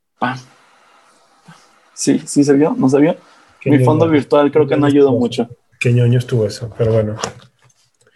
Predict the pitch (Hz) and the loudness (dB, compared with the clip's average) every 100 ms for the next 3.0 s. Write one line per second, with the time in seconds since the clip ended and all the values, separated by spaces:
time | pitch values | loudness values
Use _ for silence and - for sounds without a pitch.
0 | _ - 135 127 120 120 117 _ - 143 | _ -4 0 2 0 -8 -14 _ -6 2
1 | 160 151 165 139 123 - - - 165 175 | 2 4 0 0 -2 -4 -14 -2 -2 0
2 | 196 165 143 143 143 143 123 120 113 117 | -2 -2 0 0 2 2 2 0 -4 -8